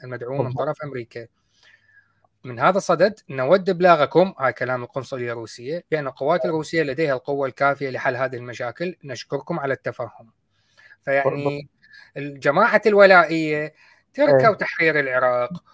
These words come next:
Speaker 1: وتركوا
Speaker 2: إيه.
Speaker 1: تحرير القدس، وتركوا، آه، آه، من
Speaker 2: بدنا نحرر
Speaker 1: هيهات من
Speaker 2: الأوطان.
Speaker 1: الذلة.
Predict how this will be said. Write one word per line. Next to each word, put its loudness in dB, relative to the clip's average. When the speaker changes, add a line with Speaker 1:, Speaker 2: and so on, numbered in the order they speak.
Speaker 1:
وتركوا 0
Speaker 2:
إيه. 0
Speaker 1:
تحرير -2
القدس، -4
وتركوا، -4
آه، 4
آه، -4
من -6
Speaker 2:
بدنا 2
نحرر 6
Speaker 1:
هيهات 6
من 4
Speaker 2:
الأوطان. 6
Speaker 1:
الذلة. -2